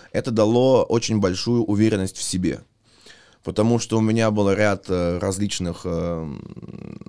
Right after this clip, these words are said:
шоу в моей жизни, где я не выигрывал в финале или там проигрывал какое-нибудь значимое событие,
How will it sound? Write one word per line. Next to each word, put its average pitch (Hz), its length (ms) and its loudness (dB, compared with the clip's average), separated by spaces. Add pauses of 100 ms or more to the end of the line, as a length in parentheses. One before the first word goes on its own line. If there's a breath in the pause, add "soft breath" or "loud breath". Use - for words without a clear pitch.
(640)
шоу 117 420 0
в 123 80 -12
моей 92 260 -2
жизни, 120 380 -4
где 92 380 -2
я 104 360 -2 (840 loud breath)
не 117 260 4
выигрывал 113 500 6
в 98 60 -4
финале 98 560 0 (200)
или 101 180 -2
там 92 260 -4
проигрывал 104 640 2
какое-нибудь 98 420 0
значимое 95 580 -4
событие, 113 560 -6